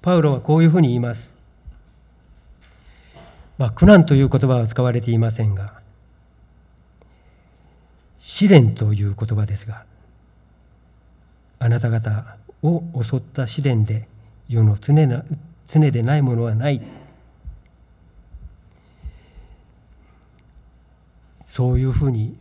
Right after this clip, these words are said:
本当に苦労するものであるけれども、世のものだっていうことをパウロはコリントの人たちに伝えているわけですけれども、イエス様もあらかじめ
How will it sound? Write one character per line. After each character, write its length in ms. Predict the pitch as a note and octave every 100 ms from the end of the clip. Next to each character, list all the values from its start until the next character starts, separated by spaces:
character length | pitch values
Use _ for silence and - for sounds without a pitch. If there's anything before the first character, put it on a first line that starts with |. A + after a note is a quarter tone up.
| -
本 180 | D3+ F3+
当 220 | - G#3
に 80 | F3
苦 140 | -
労 180 | G3 C3+
す 160 | -
る 180 | A2+ A2+ A2+ -
も 120 | A#2+
の 80 | B2
で 100 | G#2
あ 100 | C3+
る 80 | E3
け 100 | A#2
れ 100 | G#2+
ど 80 | G2
も、 160 | F#2+ - _ _ _ _ _ _ _ B2+
世 140 | D3
の 80 | C3
も 160 | G#2+ A2+
の 100 | E3
だ 140 | -
っ 40 | -
て 280 | - G#2+ -
い 120 | C#3+
う 80 | A2+
こ 100 | A2+
と 120 | A2
を 420 | A2+ A#3+ D4+ - - - _ _ _ _ _ _ _ _ _ _ _ _ _ _ _ _ _ _ _
パ 160 | - A2+
ウ 80 | G#2+
ロ 160 | G#2+
は 340 | A#2+ E3+ D3 - - - _ _ _ _ _ _ _ _
コ 120 | - A#2
リ 100 | A2
ン 80 |
ト 120 | A2 A2
の 100 | G#2
人 160 | A#2
た 120 | A#2
ち 140 | G#2+ A2+
に 160 | G#2
伝 280 | G2+ - A2
え 40 | G#2+
て 120 | A2
い 40 |
る 100 | G#2+
わ 60 | G#2
け 100 | G#2+
で 80 | G#2+
す 120 | -
け 80 | A2
れ 80 |
ど 80 | A2+
も、 260 | B2 C#3 - - _ _ _ _ -
イ 80 | C#3+
エ 40 |
ス 140 | C#3+
様 220 | - A2+ G#2+
も 340 | E3 G#3 - - - _ _
あ 140 | B2+ A#2+
ら 140 | B2
か 180 | C3 B2+
じ 160 | B2+
め 180 | C#3 D#3+